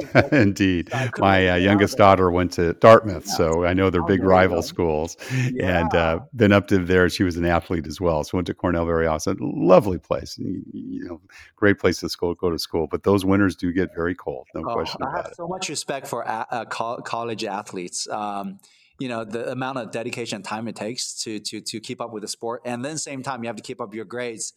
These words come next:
Speaker 2: That's right.
Speaker 1: in those
Speaker 2: Yeah.
Speaker 1: top tier schools. It's not easy to do. <laughs>
Speaker 2: No. And then you went on to N Y U. Now, th-, I think you got a couple years of work experience first, right? You went to
Speaker 1: That's right.
Speaker 2: Lucent, and then did you
Speaker 1: Yeah.
Speaker 2: go to Wall Street before you came back for your, um,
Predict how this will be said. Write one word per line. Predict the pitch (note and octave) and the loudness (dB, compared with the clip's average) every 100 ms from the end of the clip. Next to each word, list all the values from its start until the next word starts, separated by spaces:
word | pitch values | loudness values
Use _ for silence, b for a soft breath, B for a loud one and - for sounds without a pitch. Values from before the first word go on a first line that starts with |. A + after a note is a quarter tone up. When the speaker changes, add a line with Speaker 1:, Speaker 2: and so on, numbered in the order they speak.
| b | b
Speaker 2:
That's | A2 - | -14 -8
right. | F2+ - | -8 -6
Speaker 1:
in | A2+ | -8
those | A#2+ B2+ | -10 -10
Speaker 2:
Yeah. | A#2 | -10
Speaker 1:
top | A#2+ B2 - | -8 -8 -12
tier | C3+ A2 | -12 -12
schools. | - D3 A#2 - - | -10 -10 -10 -12 -12
It's | A2 | -14
not | B2 B2 C3 B2 - | -12 -12 -10 -10 -10
easy | A#2+ G#2+ G#2+ | -12 -10 -12
to | G2+ | -12
do. | G2+ F2+ - | -12 -14 -16
<laughs> | - - | -18 -12
Speaker 2:
No. | F#2 F#2+ F#2+ F#2+ B B B B - | -10 -8 -10 -12 B B B B 2
And | C#3 C3+ | 6 8
then | C3+ B2+ | 6 6
you | B2 | 8
went | C#3 | 10
on | D#3+ | 10
to | D#3 | 8
N | B2 | 6
Y | A2+ F#2+ | 6 6
U. | F2+ F#2+ | 4 4
Now, | G2 G2 | 4 2
th-, | - A2+ A#2 A2 | 0 -2 0 2
I | |
think | F3 | 2
you | F3 | 2
got | D3 C3+ | 6 6
a | |
couple | - B2+ | 6 2
years | A#2 G#2 | 4 2
of | F2 | 2
work | A#2 E3+ - | 0 -2 -4
experience | - - D#2+ D2+ | -6 -2 -2 -4
first, | - A#2 D2+ - | -2 0 0 2
right? | G2 | 2
You | G2+ | 4
went | G#2+ | 2
to | C#3 | 2
Speaker 1:
That's | A2 | 2
right. | F#2+ | 2
Speaker 2:
Lucent, | F2+ A2 B2 - - | 2 2 0 -4 -2
and | G#2 | 2
then | G2+ | 4
did | G2+ G2 | 2 2
you | G#2 | 6
Speaker 1:
Yeah. | |
Speaker 2:
go | D3+ | 6
to | E3 | 6
Wall | D3 D3+ D#3+ | 6 6 6
Street | - E3+ F3 | 4 0 0
before | D#3+ - D#3 | -2 0 2
you | D3+ | 2
came | C#3+ D3+ | 2 2
back | D3 D3 D3 | 2 0 -2
for | - | -4
your, | C3 C3 C3 | -2 0 0
um, | C3 C3 | 2 0